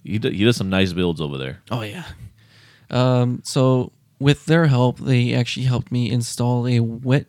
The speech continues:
Speaker 2: uh, Windjet R G B Renegade grill.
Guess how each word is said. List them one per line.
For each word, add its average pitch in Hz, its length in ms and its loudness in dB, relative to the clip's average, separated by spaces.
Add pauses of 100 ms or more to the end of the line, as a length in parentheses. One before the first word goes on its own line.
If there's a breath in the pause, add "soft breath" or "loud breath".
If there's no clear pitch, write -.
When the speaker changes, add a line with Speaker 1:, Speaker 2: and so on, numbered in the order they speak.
(140)
Speaker 2:
uh, 120 300 2
Windjet 120 840 0 (140)
R 131 140 0
G 123 200 -4
B 120 580 -2 (120)
Renegade 123 560 0
grill. 123 380 -4